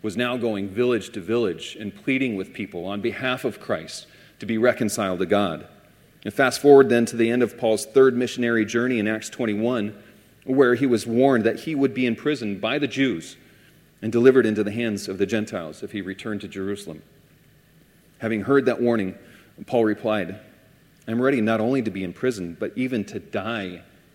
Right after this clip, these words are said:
in Jerusalem for the name of the Lord Jesus." That's Acts chapter twenty-one, verse thirteen. That is both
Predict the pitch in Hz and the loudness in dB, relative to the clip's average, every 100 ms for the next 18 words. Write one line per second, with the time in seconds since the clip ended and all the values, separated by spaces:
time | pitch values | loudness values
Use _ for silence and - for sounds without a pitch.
0 | _ - 117 104 101 107 - 87 80 82 | _ -10 -8 -4 0 0 -2 -10 -12 -14
1 | _ _ _ - 110 113 117 101 90 92 | _ _ _ -4 -2 0 0 0 -4 -12
2 | - - _ _ _ - 98 104 98 101 | -20 -20 _ _ _ -10 -2 0 4 2
3 | - 95 90 80 - - - 101 113 107 | 2 -6 -8 -12 -16 -20 -14 -8 -6 -6
4 | - - 104 - 95 120 101 92 98 85 | -8 -8 -8 -8 -8 -4 -4 -2 -4 -6
5 | - - _ _ _ 90 95 - 104 87 | -14 -20 _ _ _ -6 -6 -4 -4 -4
6 | - 110 90 87 95 90 - 101 98 95 | -4 -4 -4 -6 -6 -6 -8 -2 -2 -4